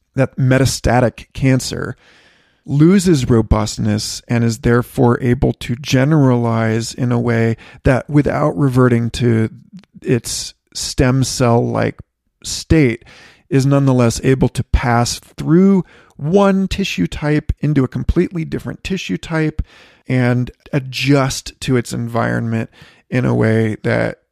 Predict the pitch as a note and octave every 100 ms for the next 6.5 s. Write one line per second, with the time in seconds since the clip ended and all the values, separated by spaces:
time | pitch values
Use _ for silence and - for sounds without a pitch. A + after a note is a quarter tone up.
0 | _ - A#2+ A#2 A2+ A#2 A#2 A#2 - -
1 | B2 G#2 _ _ C3 C#3 C#3+ C#3+ C3+ -
2 | - C3+ C3 - C3 B2 B2 A#2 C#3 B2
3 | A#2 A#2+ A#2 B2 A2+ - _ C3 A#2+ B2
4 | A#2+ A#2 A#2 A2 A2+ - G#3 C3+ - -
5 | - - - - _ _ _ _ _ _
6 | D3 - C#3 C3+ -